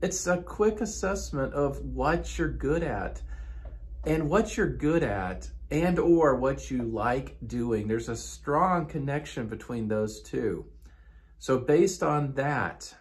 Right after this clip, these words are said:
based on how you fill out that quick survey,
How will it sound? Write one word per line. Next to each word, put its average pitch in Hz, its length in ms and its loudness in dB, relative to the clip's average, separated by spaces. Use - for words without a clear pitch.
based 135 260 0
on 135 120 0
how 135 220 -4
you 156 220 -2
fill 147 340 -2
out 123 300 2
that 110 200 -2
quick 131 260 -4
survey, 110 720 0